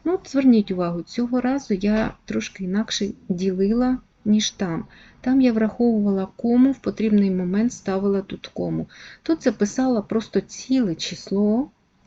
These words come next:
от ціле число, да? Без коми, без коми ціле число,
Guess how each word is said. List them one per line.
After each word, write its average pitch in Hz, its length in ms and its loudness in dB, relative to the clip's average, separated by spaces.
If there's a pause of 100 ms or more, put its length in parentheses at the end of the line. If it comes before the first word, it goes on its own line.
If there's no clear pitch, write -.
(120)
от - 140 -12
ціле 202 380 -2
число, 190 720 -6 (600)
да? 262 180 -2 (220)
Без 196 320 0
коми, 175 460 -8 (240)
без 208 220 0
коми 180 340 -6
ціле 180 400 -4
число, 220 640 -8